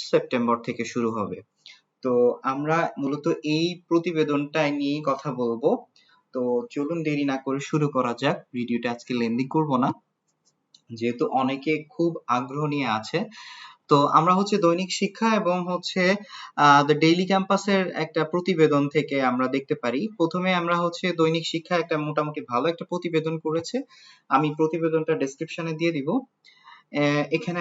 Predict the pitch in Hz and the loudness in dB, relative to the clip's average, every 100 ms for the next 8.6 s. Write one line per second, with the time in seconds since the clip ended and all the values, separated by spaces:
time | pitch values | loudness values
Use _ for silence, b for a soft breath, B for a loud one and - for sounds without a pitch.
0 | 156 147 160 180 175 - 196 170 175 196 | 0 2 4 2 -2 -4 -8 -4 0 0
1 | 240 - 123 123 127 - 165 185 180 147 | -2 -4 -4 -2 -4 0 2 2 0 4
2 | 151 151 - _ _ _ _ _ _ _ | 4 4 -6 _ _ _ _ _ _ _
3 | - 202 196 165 - 175 170 202 208 202 | -4 -2 -2 -6 -4 -4 -4 -2 0 4
4 | 160 151 160 - 147 156 170 165 - 185 | 4 4 2 4 4 4 0 -4 -4 0
5 | 190 - 160 175 180 - 160 - 123 117 | 0 0 0 0 0 0 0 2 0 2
6 | 135 240 - _ _ _ _ _ _ _ | 4 2 0 _ _ _ _ _ _ _
7 | _ _ 131 131 156 147 147 156 151 151 | _ _ -4 -2 0 2 0 -2 0 2
8 | 143 143 139 135 127 | 2 2 -2 -2 -2